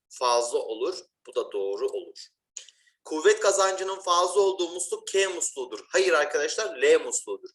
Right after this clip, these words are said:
Çünkü, e, bakın şöyle, bunu yarı çap olarak düşündüğünüzde dışarıdaki yarı çap içerideki yarı çaptan, e, büyük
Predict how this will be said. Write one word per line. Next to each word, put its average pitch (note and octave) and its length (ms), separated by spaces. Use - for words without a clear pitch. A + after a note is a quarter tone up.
Çünkü, F#3 460
e, D3+ 320
bakın F3 220
şöyle, E3 480
bunu F#3+ 140
yarı F3 300
çap - 220
olarak D3+ 320
düşündüğünüzde C#3 760
dışarıdaki - 520
yarı F3+ 240
çap F#3 300
içerideki E3+ 540
yarı F3+ 140
çaptan, F#3 440
e, C#3 40
büyük F3+ 380